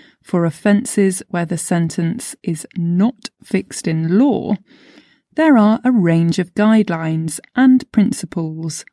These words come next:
which must be followed. For example, a starting point for courts is to consider the many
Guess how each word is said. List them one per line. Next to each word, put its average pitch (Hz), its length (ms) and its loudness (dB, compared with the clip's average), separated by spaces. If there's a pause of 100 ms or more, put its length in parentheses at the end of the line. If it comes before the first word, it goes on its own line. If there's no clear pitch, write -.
(120)
which - 240 -14
must 160 340 -8
be 160 100 -6
followed. 160 720 -4 (920)
For 175 160 -4
example, 175 680 0 (800)
a 170 60 -6
starting 170 680 -2
point 220 360 2
for - 160 -8
courts - 760 -8 (340)
is 233 200 0
to 285 140 2
consider 180 680 0 (180)
the 226 140 4
many 165 480 2